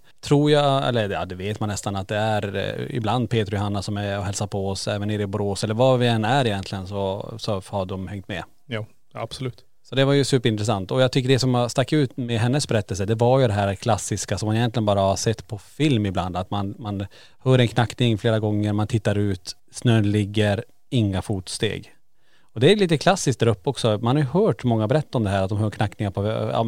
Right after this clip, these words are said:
Speaker 1: på dörren typ. Och så går man fram, öppnar dörren, snön ligger, ingen, inga fotsteg.
Speaker 2: Nej.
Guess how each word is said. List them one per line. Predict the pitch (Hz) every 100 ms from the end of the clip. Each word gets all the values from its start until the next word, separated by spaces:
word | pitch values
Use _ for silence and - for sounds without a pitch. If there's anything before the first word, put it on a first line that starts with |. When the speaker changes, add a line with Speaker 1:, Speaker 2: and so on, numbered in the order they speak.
| 104
Speaker 1:
på | 117
dörren | 117 120 107
typ. | 95 95
Och | 101
så | 113
går | 113
man | 104
fram, | 110 107 107 104 - - - -
öppnar | 117 110
dörren, | 104 101 101 101 101 - - - -
snön | - 113 101
ligger, | 104 101 107 113
ingen, | 117 104 104 113
inga | 131 113 107
fotsteg. | 110 - 123 95 - - -
Speaker 2:
Nej. | 123 110